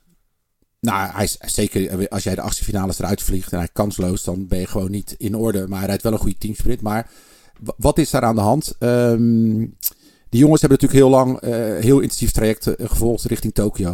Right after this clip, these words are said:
Op de, op het moment dat Tokio gedaan is, zegt, eh, eh, zegt, ehm, Hugo Haak, de coach, "Ik heb een nieuwe uitdaging nodig." Nou, dat is te begrijpen.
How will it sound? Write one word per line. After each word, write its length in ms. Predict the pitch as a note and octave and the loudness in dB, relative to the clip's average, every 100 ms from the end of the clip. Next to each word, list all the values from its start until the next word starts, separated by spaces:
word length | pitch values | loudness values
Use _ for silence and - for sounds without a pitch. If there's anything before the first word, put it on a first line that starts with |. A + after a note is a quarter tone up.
| - | -6
Op 140 | - | -10
de, 100 | - - | -10 -4
op 140 | A#2+ | 4
het 120 | - | 4
moment 200 | - B2 | 4 0
dat 140 | B2 - | -2 0
Tokio 340 | C#3 C3 A#2+ | 0 2 0
gedaan 360 | G#2 A2+ B2 C3 | 0 0 0 0
is, 140 | C3 | -2
zegt, 260 | - A2 - | -4 -6 -6
eh, 480 | A2 G2+ G2+ G#2+ G2 | -6 -6 -8 -8 -8
eh, 60 | |
zegt, 320 | F2 A2+ - | -4 -6 -6
ehm, 440 | - G2+ G#2 G2+ F#2+ - - - _ - | -8 -6 -4 -4 -6 -10 -16 -18 _ 2
Hugo 280 | C3 B2+ G2 | 4 4 2
Haak, 360 | A2+ D#3 - | 2 0 -4
de 80 | G2 | -2
coach, 360 | - C3 - - | 4 4 4 -2
"Ik 140 | B2 | -2
heb 100 | B2+ | 6
een 80 | - | 8
nieuwe 180 | A2 G#2 | 8 4
uitdaging 480 | F#2 D2+ C2+ - | 0 -2 -6 -6
nodig." 260 | D#2+ D#2+ - | -4 -6 -6
Nou, 140 | G2+ - | -6 -6
dat 140 | E2+ | -8
is 80 | - | -8
te 80 | - | 2
begrijpen. 500 | - G2+ A2 - | 2 2 2 2